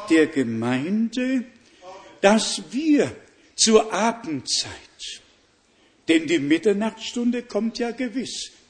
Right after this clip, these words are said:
davon spricht die Heilige Schrift. Zur Mitternacht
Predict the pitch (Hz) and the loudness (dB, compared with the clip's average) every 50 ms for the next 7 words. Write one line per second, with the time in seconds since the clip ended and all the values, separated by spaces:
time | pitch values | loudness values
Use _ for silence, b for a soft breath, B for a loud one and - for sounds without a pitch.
0 | _ - 147 139 139 147 143 - - 202 202 233 247 262 240 - - - - - | _ 4 6 8 8 6 4 2 0 0 2 4 4 2 2 0 -6 -18 -20 -20
1 | - - - 120 151 180 - - - 220 185 127 156 151 160 175 190 214 - - | -20 -12 -4 -2 -2 -2 -2 -6 -4 -2 -2 -2 0 -2 -2 -4 -6 -8 -8 -8
2 | 214 - - - 214 196 - - - - - b b b b b b b b b | -8 -8 -8 -8 -10 -10 -12 -14 -20 -20 -20 b b b b b b b b b
3 | - - 196 185 175 170 170 180 202 262 254 - 254 240 233 220 214 226 226 214 | -2 0 2 2 2 0 0 2 2 2 2 2 -2 0 0 0 0 -2 -2 -4
4 | - - - - | -8 -12 -16 -18